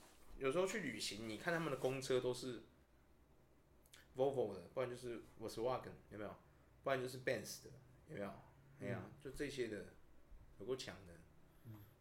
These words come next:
Speaker 1: 超威。
Speaker 2: 他们知名的品牌蛮多的嘛，就是我们知道宾士是他们的，
Speaker 1: 没错。
Speaker 2: B M W
Speaker 1: 也是他们的。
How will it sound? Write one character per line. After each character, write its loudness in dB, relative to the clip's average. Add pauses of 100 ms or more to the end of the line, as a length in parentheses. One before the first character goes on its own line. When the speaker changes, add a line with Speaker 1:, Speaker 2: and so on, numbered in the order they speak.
(120)
Speaker 1:
超 4
威。 4 (760)
Speaker 2:
他 -6
们 -4
知 -6
名 -6
的 -8
品 -10
牌 -8
蛮 -10
多 -6
的 -6
嘛， -10 (120)
就 -4
是 0 (560)
我 -8
们 -4
知 -4
道 -2
宾 -2
士 -4
是 -4
他 -4
们 -10
的， -10
Speaker 1:
没 2
错。 2
Speaker 2:
B 0
M -2
W 0
Speaker 1:
也 -8
是 -4
他 0
们 -4
的。 -10